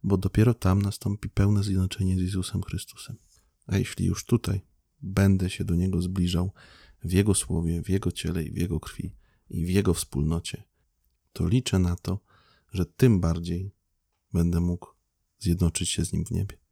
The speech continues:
Punkt trzeci. Kościół, jaki ja znam, to nie jest ten sam obraz Kościoła, e, który można zaobserwować, oglądając media.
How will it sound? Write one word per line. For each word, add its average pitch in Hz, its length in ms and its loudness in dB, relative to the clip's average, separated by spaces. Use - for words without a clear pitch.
Punkt - 340 -2
trzeci. - 500 0
Kościół, - 500 2
jaki 87 340 0
ja 95 200 6
znam, 85 420 2
to 123 100 2
nie 123 220 8
jest - 240 0
ten 85 200 2
sam - 240 0
obraz 82 300 2
Kościoła, 80 580 0
e, - 460 -8
który 85 420 2
można 90 320 4
zaobserwować, 82 1000 0
oglądając 85 680 2
media. 82 340 4